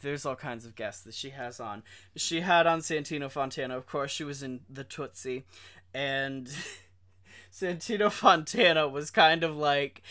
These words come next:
"Yeah, I wasn't, I, I saw you in rehearsal, and I wasn't expecting on stage what you <laughs> would be like." And it was, again, the same thing she had to say,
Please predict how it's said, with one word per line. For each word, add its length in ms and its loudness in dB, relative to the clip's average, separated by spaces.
"Yeah, 380 10
I 140 4
wasn't, 440 0
I, 60 -10
I 120 4
saw 320 8
you 240 8
in 120 4
rehearsal, 800 2
and 240 0
I 120 2
wasn't 500 0
expecting 1400 -4
on 240 0
stage 720 4
what 180 -4
you 180 -4
<laughs> 80 -4
would 160 -6
be 180 4
like." 180 4
And 80 -4
it 60 0
was, 300 -4
again, 320 6
the 100 -2
same 360 2
thing 200 0
she 140 -8
had 180 -2
to 60 -6
say, 200 0